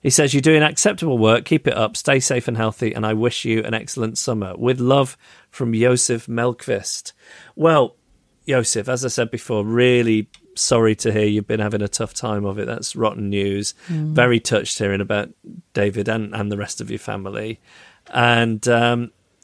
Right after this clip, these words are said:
Speaker 1: good to know that the, the, the sort of, the Swedish reserve has maybe just mel-, thawed just one notch, which no more than that. We don't want you to,
Speaker 2: <laughs>
Speaker 1: you know, like, to Americans, we seem really buttoned up.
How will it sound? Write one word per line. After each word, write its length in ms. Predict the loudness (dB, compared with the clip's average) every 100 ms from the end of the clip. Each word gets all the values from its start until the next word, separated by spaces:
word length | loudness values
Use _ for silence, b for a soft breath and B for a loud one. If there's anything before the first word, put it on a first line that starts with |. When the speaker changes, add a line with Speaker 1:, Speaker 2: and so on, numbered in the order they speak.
| -20 -2
Speaker 1:
good 200 | -2 0
to 100 | -2
know 180 | -2 0
that 220 | -2 0
the, 240 | 0 0
the, 320 | -6 -8 -8 -8
the 140 | -8
sort 200 | -6 -6 -8
of, 160 | -14 _ b b b b b b b b -10
the 80 |
Swedish 580 | -6 -2 2 2 0 -2
reserve 520 | -2 2 4 4 4
has 180 | 0 -6
maybe 420 | -6 -2 0 0
just 300 | -2 -6 -8 _ _ _ _ -10
mel-, 400 | -6 -4 -4 -6 -16
thawed 680 | -2 4 6 6 4 -2 -10
just 200 | -16 -12
one 380 | -2 0 0 0
notch, 520 | 0 -2 -6 -16 -14 -14
which 320 | -16 -16 _ _
no 260 | -2 2 4
more 240 | 4 4
than 160 | 2 0
that. 220 | 0 0
We 80 | 0
don't 140 | 0
want 100 | -2
you 80 | -8
to, 880 | -4 -2 0 0 2 2 2 2 2
Speaker 2:
<laughs> 20 |
Speaker 1:
you 60 | 4
know, 120 | 4
like, 160 | 2 2
to 140 | 0
Americans, 640 | 2 4 4 2 0 -2
we 180 | 2 2
seem 300 | 2 0 0
really 280 | 0 2 0
buttoned 400 | 0 -4 -6 -6
up. 300 | -6 -8